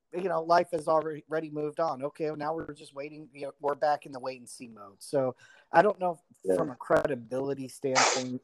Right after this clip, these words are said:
Speaker 1: if, uh, I, I, I guess all I'm saying is, uh, look, the credibility is not really the problem here. It's, it's just a matter of, I, I,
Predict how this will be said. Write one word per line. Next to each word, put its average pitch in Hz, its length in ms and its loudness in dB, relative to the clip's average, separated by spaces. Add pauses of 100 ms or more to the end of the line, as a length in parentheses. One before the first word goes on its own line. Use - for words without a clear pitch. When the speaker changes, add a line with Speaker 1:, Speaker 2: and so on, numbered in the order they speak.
Speaker 1:
if, 117 240 -4 (140)
uh, 110 280 0 (1500)
I, 160 140 12 (100)
I, 180 160 12
I 175 40 8
guess 175 220 10
all 170 120 12
I'm 147 100 8
saying 143 220 12
is, 123 220 4
uh, 113 360 2 (220)
look, 147 200 8 (480)
the 160 140 -2 (960)
credibility 170 520 8
is 139 140 -10
not 139 220 -2
really 127 400 -4 (920)
the 127 140 -2
problem 214 540 0
here. 117 240 -6
It's, 117 120 -10
it's 113 160 -6
just 147 280 -4
a - 20 -6
matter 120 460 -6 (160)
of, 110 240 -10 (220)
I, 135 140 2 (120)
I, 160 120 6